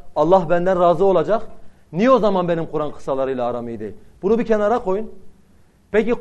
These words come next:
Kur'an kıssalarıyla bizim aramıza nasıl girdiler? Asıl mesele burası.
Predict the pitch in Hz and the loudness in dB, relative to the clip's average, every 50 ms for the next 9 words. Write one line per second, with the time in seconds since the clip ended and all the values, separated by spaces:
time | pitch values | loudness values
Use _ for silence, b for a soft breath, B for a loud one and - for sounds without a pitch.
0 | - - 175 190 214 254 285 262 - - 214 202 - - 202 196 196 196 220 233 | -6 -4 0 2 2 2 2 0 -2 -4 -6 -6 -2 0 2 2 4 4 4 4
1 | 214 190 160 - 190 165 254 254 240 220 214 208 202 196 214 240 233 202 180 - | 4 2 2 2 -4 -2 0 2 2 4 2 2 2 0 -2 -2 -2 -2 -2 -2
2 | 208 185 151 139 143 113 120 113 104 90 - - 175 170 - - - _ _ _ | -4 -4 -4 -6 -8 -8 -10 -10 -12 -12 -12 -12 -14 -14 -18 -20 -20 _ _ _
3 | _ _ _ _ _ _ _ - 143 151 - 220 226 214 202 185 202 190 208 208 | _ _ _ _ _ _ _ -6 -4 -2 0 0 0 0 -2 0 0 2 2 2
4 | 185 196 190 156 - - 107 | 2 2 0 -2 -2 -4 -10